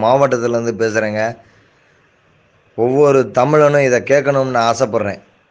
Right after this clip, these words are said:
தமிழ்நாட்டை சீர்கேடாக்கிக்கிட்டு இருக்க ஒவ்வொரு மீடியாவும் இதை கேளுங்க. நீங்க என்ன எங்களை பூரா உங்களோட கருவியை யூஸ் பண்ண பார்க்குறீங்களா? இல்ல, தெரியாம கேட்குறேன்.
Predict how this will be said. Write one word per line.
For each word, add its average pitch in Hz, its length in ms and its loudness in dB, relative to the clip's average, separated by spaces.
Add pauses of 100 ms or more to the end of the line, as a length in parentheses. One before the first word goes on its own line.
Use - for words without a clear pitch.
(400)
தமிழ்நாட்டை 135 500 0 (100)
சீர்கேடாக்கிக்கிட்டு 127 840 0
இருக்க 120 320 0
ஒவ்வொரு 139 440 0
மீடியாவும் 151 540 2
இதை 127 120 0
கேளுங்க. 117 360 -4 (760)
நீங்க 139 200 -2
என்ன 165 220 2
எங்களை 143 260 2
பூரா 175 280 2 (120)
உங்களோட 139 420 2 (640)
கருவியை 185 500 2
யூஸ் 180 260 -2
பண்ண 165 140 0
பார்க்குறீங்களா? 104 560 0 (1700)
இல்ல, 147 160 -2
தெரியாம 170 440 2
கேட்குறேன். 123 480 0